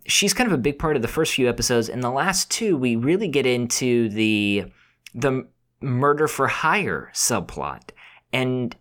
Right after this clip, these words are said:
it regards her character, but she kind of goes into the background. So it's just, it's a lot to juggle. And I don't know if the documentary always kind of, um, pulls that off. But,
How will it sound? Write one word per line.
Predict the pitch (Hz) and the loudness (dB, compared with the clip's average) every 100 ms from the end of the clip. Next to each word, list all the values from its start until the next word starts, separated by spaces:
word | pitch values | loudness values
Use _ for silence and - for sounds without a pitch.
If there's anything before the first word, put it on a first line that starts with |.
| _ _ | _ _
it | 143 139 - | -2 -2 -2
regards | 139 120 147 190 196 | 0 2 2 2 2
her | 156 | 0
character, | 123 220 294 254 117 110 | -2 0 -2 -2 0 0
but | 135 | 0
she | - 151 | -2 -4
kind | - 254 311 | -6 -10 -10
of | 294 - - - 349 | -12 -14 -20 -20 -14
goes | 226 202 208 | -4 -2 -2
into | 208 202 | -4 -4
the | |
background. | 202 - 202 - | -2 -2 0 0
So | - | 0
it's | - - - | 0 -2 0
just, | 233 240 - | 0 2 -2
it's | 165 143 | -4 0
a | 131 | 2
lot | 113 110 117 147 - - | 2 0 -2 -2 -4 -6
to | 113 | -6
juggle. | 92 - - - 147 80 - - - - - - | -4 -2 0 2 0 -2 -8 -16 -20 -20 -16 -6
And | 123 120 113 | 0 0 0
I | - | -2
don't | 123 156 143 | 0 0 0
know | 147 | 0
if | 135 | 0
the | 127 | 2
documentary | 123 117 123 117 107 107 - | 2 0 -2 -2 -2 -4 -2
always | 113 117 113 107 - | 2 4 4 4 0
kind | 113 | -4
of, | 98 90 - - - | -4 -6 -16 -20 -12
um, | - 95 90 85 | -4 -2 -2 -4
pulls | - 139 113 | -2 0 2
that | 113 107 | 2 4
off. | 110 104 - - | 4 2 -2 2
But, | 180 117 - | 2 2 -4